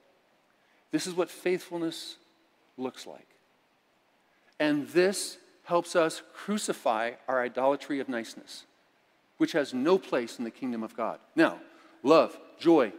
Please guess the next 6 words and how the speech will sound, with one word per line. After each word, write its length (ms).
peace, 420
patience, 640
kindness, 600
goodness, 640
meekness, 720
faithfulness, 760